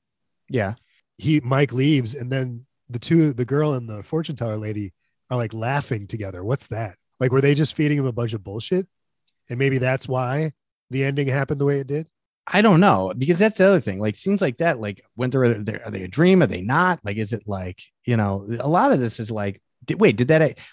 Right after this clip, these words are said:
Speaker 1: like, it, it's got a real, what is that? Is it Dallas? Like,
Speaker 2: Yeah.
Speaker 1: it's got a real, like, feel to, like, like, when he wakes up at the end,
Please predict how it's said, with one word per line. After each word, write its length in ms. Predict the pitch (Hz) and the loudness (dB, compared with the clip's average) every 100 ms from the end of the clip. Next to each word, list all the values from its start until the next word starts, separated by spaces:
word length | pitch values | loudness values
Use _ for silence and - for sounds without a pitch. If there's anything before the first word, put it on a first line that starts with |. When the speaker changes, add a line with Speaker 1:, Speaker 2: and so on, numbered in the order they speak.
| - | 0
Speaker 1:
like, 120 | 165 | 2
it, 100 | 180 | 2
it's 120 | 165 - | 0 2
got 140 | 220 | 4
a 40 | |
real, 300 | 151 180 165 | 4 4 2
what 80 | 127 | 2
is 60 | 139 | -2
that? 160 | 101 123 | -2 -4
Is 100 | 123 | -4
it 160 | 110 | -4
Dallas? 480 | 104 101 120 160 - _ _ _ _ | -4 -2 -2 -2 -6 _ _ _ _
Like, 180 | 120 117 | -4 -4
Speaker 2:
Yeah. 60 | - | -4
Speaker 1:
it's 140 | 127 | -4
got 120 | 185 | 0
a 60 | 151 | 0
real, 340 | 110 151 151 | 0 0 0
like, 340 | 123 98 98 _ _ | -2 -4 -8 _ _
feel 320 | _ - 156 139 | _ -2 0 0
to, 60 | |
like, 300 | 120 104 101 | -2 -4 -2
like, 120 | 131 131 | -4 -2
when 120 | 160 | 0
he 100 | 226 | 0
wakes 280 | 233 170 185 | -2 -4 -4
up 140 | 175 | -6
at 60 | 143 | -8
the 140 | 113 110 | -10 -6
end, 360 | 127 92 87 | -6 -6 -10